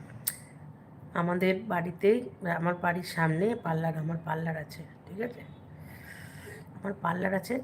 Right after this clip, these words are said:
এই পার্লারে বসেই, এখন তো নেই, এখন তো বন্ধ হয়ে গেছে। আর আমি পার্লারে চলে আসি, ঘর থেকে এসে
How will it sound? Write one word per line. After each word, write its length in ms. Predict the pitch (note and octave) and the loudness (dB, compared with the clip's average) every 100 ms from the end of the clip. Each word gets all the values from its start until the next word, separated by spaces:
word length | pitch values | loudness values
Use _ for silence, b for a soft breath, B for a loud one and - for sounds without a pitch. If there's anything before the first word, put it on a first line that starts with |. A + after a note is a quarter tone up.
| - - - | -6 -16 -4
এই 60 | G3 - | -4 0
পার্লারে 280 | E3+ F3 F3+ G3 | 0 2 2 2
বসেই, 280 | F#3 F#3+ F#3 - - | 0 0 -2 -6 -10
এখন 160 | D#3 F3+ F#3 | -4 -2 -2
তো 40 | G3 - - G#3+ | -4 -6 2 6
নেই, 120 | A3 F#3+ | 8 6
এখন 120 | G3 G3 | 2 2
তো 40 | G3 G#3 | -2 0
বন্ধ 180 | F#3 F#3+ G3+ | 2 4 6
হয়ে 100 | G3 F#3+ | 6 6
গেছে। 200 | F#3 G3+ A#3 B B B B B - - - | 2 0 -4 B B B B B -16 -16 -2
আর 80 | F#3+ F3 | 2 4
আমি 100 | F3+ F#3 | 2 0
পার্লারে 320 | F3 F3 F#3 F#3 | 0 0 -2 0
চলে 180 | F3+ F#3 F#3 | 2 4 2
আসি, 160 | - G#3 E3+ | 2 0 0
ঘর 120 | E3 - | -4 -4
থেকে 180 | D#3+ F3 F3 E3 | -6 -2 0 0
এসে 180 | G3 | 2